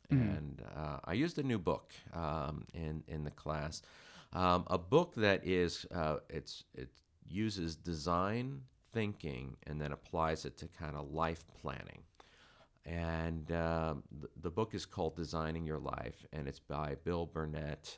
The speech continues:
Speaker 2: um, and Dave Evans. Um, you can find it, you know, readily, uh, available. Um, and the thing that I really liked about that book is it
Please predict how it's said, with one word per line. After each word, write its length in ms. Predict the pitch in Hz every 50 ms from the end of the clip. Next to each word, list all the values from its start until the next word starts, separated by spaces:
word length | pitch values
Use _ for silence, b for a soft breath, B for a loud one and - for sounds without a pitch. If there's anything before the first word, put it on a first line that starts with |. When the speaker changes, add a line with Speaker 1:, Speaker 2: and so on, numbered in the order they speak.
| - -
Speaker 2:
um, 280 | - 69 69 69 65 52 -
and 160 | 76 71 67
Dave 240 | - 69 65 65 62
Evans. 560 | 58 64 65 53 50 50 - - - - - - - -
Um, 240 | 78 67 64 57 50
you 120 | 65 82 80
can 140 | - 82 76
find 380 | - - 78 76 76 76 73
it, 160 | 69 64 - - _ -
you 160 | 64 85 82
know, 140 | 71 64 65 73
readily, 540 | 85 85 82 82 69 60 57 65 76 76 - -
uh, 240 | - 76 76 73 67 -
available. 600 | - 78 73 82 78 73 71 69 65 - 50 - - B B B B B B B B B B B B B B B _ - -
Um, 500 | - 90 90 87 87 87 85 85 85 - - - - _ _ _ _ _ _ -
and 460 | 104 113 110 110 107 107 104 98 87 - - _ _ _ _ _ _ -
the 100 | 101 101
thing 220 | - - 185 220 226
that 80 | 202
I 80 | 143 120
really 280 | 113 110 107 104 92
liked 280 | 85 85 87 87 87 -
about 300 | 80 65 80 78 78 -
that 220 | - 67 67 - -
book 200 | 80 78 - -
is 140 | 80 73 87
it 100 | 76